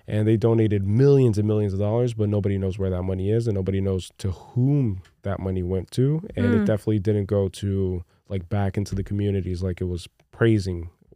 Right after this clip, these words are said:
Speaker 1: or, or, uh, claiming to have been doing.
Speaker 2: Right.
Speaker 1: So my point is, just like, uh,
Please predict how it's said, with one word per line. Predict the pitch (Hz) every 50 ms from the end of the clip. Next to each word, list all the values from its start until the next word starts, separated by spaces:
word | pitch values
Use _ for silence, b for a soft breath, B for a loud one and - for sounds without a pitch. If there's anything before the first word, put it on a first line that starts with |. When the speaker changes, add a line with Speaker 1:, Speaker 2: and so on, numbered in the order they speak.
| - _ -
Speaker 1:
or, | 113 104 98 95 -
or, | - 98 98 101 98 98 95 90 90 98 -
uh, | - 90 90 90
claiming | - - 127 123 120 110 101 92 87
to | - 98 98 92 - -
have | 92 92 98 90 90 92
been | 98 101 98 95
doing. | 107 101 90 85 101 101 - _ _ _
Speaker 2:
Right. | 233 214 208 214 208 202 202 202 202 220 202 -
Speaker 1:
So | - - 123
my | 127 147 175
point | - - 170 151 131
is, | 127 123 120 113 107 - _ _ _ _ _ _ _ _ _ _ _ _ _ _ _ _ _ _ _ _ _ _ _ _ _ _
just | - 139 147 147 - -
like, | 143 135 - - -
uh, | 123 127 127 120 120